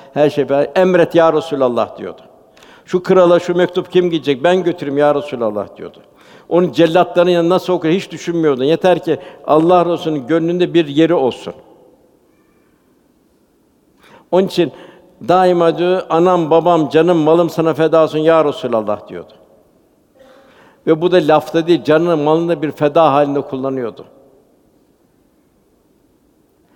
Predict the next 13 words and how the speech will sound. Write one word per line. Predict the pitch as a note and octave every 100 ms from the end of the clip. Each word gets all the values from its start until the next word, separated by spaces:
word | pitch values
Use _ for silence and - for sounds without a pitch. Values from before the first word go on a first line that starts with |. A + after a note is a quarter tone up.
| _ _ _ _ _ _ _ _ _ _ _ -
Elvedud | D#3+ D#3+ E3+ E3+ F#3+ - - - - _ _
Cenab-ı | D#3+ D#3 D#3 C#3+ C#3+
Hak | C3 - - - - - -
muhabbetin | C#3 C3+ C3+ B2+ C#3 C#3
menşei. | C3 B2 A2 C3 D#3 D#3+ - - - _ _ _ _ _ -
Demek | D#3 E3 D3+
ki | D#3 C3
bu | D3+
fani, | C3 D3 D#3 E3 E3
meşru | C#3 C#3+ - F3 D#3+
muhabbetler | C#3+ C#3 B2+ C3 C#3 A2+
basamak | B2+ - C#3 D#3+
olacak. | F3 D#3+ D#3 F3 -